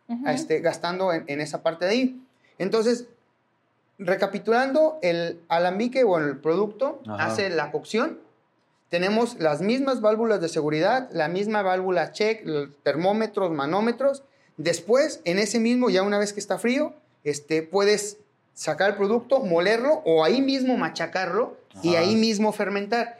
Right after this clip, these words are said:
Speaker 2: sin necesidad de sacarlo a otro, a otra
Speaker 1: O sea,
Speaker 2: parte.
Speaker 1: ¿te sirve como contenedor?
Speaker 2: Como contenedor para
Speaker 1: Para
Speaker 2: fermentar.
Speaker 3: fermentar.
Speaker 1: O sea,
Speaker 2: Sí.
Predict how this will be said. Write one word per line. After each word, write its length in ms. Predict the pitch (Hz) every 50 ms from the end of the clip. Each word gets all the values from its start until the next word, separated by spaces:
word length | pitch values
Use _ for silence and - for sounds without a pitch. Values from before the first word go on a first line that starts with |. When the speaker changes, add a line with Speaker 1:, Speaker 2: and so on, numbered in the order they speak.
| - _
Speaker 2:
sin 240 | - - 196 190 185
necesidad 440 | 185 185 185 175 - - 170 170 170
de 60 | 190
sacarlo 480 | 185 - 170 - 160 160 156 165 160 151
a 60 | 147
otro, 340 | 147 147 156 156 151 - -
a 60 | 135
otra 160 | 135 - 160
Speaker 1:
O 40 | -
sea, 40 | -
Speaker 2:
parte. 120 | 190 - 233
Speaker 1:
¿te 60 | -
sirve 180 | - 247 294 285
como 240 | 294 254 247 226 -
contenedor? 760 | - 226 220 214 214 208 233 220 220 220 233 269 349 494 -
Speaker 2:
Como 200 | - 190 190 185
contenedor 480 | 190 196 190 190 185 190 208 247 262 254
para 140 | - 175
Speaker 1:
Para 120 | 240 226 180
Speaker 2:
fermentar. 380 | 160 160 151 147 117 156 139 -
Speaker 3:
fermentar. 600 | - - 107 110 110 104 104 - - - 110 113
Speaker 1:
O 20 |
sea, 380 | - - 226 214 214 208 202 -
Speaker 2:
Sí. 100 | 214 196